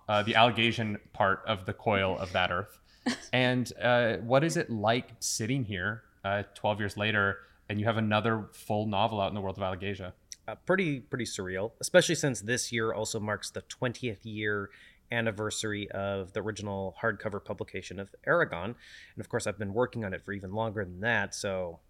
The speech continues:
Speaker 3: I started writing Eragon in nineteen ninety-eight, which means this is twenty-five years, so a quarter of a century I've been on this series. I mean, it's,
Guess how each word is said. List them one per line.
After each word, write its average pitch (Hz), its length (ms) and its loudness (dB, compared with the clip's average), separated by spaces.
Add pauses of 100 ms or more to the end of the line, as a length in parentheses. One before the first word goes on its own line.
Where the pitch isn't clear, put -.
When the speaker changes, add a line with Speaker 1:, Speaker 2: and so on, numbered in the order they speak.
Speaker 3:
I - 40 -18
started 110 360 -2
writing 101 260 0
Eragon 95 640 -4 (100)
in 98 180 -8
nineteen 110 340 -4
ninety-eight, 107 760 0 (420)
which - 180 -8
means 110 520 -6
this 98 220 -6
is - 800 -6 (220)
twenty-five 107 680 -2
years, 135 280 -2
so 98 80 -6
a - 20 -8
quarter 117 340 0
of 95 100 -8
a 98 60 -8
century 107 400 -4
I've 92 160 -4
been 95 120 -6
on 92 100 -6
this 92 140 -8
series. 104 380 -6
I - 40 -2
mean, 170 140 0 (320)
it's, - 360 4